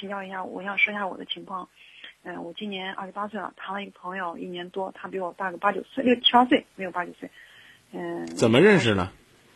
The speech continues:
Speaker 1: 通过同事介绍认识的。
Speaker 2: 啊，他比你大七八岁。
Speaker 1: 嗯，然后他是做生意的，我是做公务员的。
Speaker 2: 啊，啊。
Speaker 1: 嗯，然后这期间呢，我们也是一直都是，也是相处着。他也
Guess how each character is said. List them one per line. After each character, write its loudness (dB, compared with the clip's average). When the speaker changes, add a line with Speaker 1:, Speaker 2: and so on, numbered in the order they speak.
Speaker 1:
通 2
过 8
同 -4
事 0
介 4
绍 0
认 -2
识 4
的。 -10
Speaker 2:
啊， 0
他 0
比 2
你 2
大 6
七 2
八 10
岁。 8
Speaker 1:
嗯， -2
然 0
后 0
他 0
是 2
做 6
生 4
意 2
的， -4
我 -8
是 -6
做 -2
公 -4
务 -4
员 -6
的。 -2
Speaker 2:
啊， 0
啊。 0
Speaker 1:
嗯， -4
然 2
后 2
这 6
期 -2
间 2
呢， 2
我 0
们 -4
也 -2
是 -4
一 -2
直 -16
都 -4
是， -2
也 -6
是 -8
相 2
处 2
着。 -4
他 6
也 4